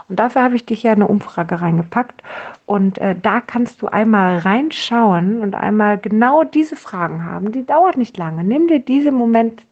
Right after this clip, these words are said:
diesen Moment Zeit für diese drei, vier Fragen, die dort sind, ja, und schau einfach, was es dann mit dir macht,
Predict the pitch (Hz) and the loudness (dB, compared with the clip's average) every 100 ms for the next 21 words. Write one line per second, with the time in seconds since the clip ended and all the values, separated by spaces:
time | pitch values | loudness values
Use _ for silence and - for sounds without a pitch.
0 | _ 254 262 269 240 220 214 208 - - | _ -4 2 4 4 4 4 0 -10 -10
1 | - - 190 190 190 190 - 220 240 240 | -10 -10 -4 0 -2 -4 -6 -2 -2 0
2 | 220 220 - 165 170 170 165 175 - - | -2 -2 -4 -2 -2 -4 -4 -4 -8 -12
3 | 185 185 - - - _ - 196 220 - | -14 -14 -16 -16 -16 _ -2 -2 -2 -8
4 | - - 220 - 233 247 - 220 226 226 | -16 -4 -2 2 2 2 2 0 -2 -2
5 | 214 - 202 - 196 - 196 202 202 202 | -4 -2 -10 -10 -12 -2 2 4 4 2
6 | - 190 180 170 - | -2 0 0 -2 -10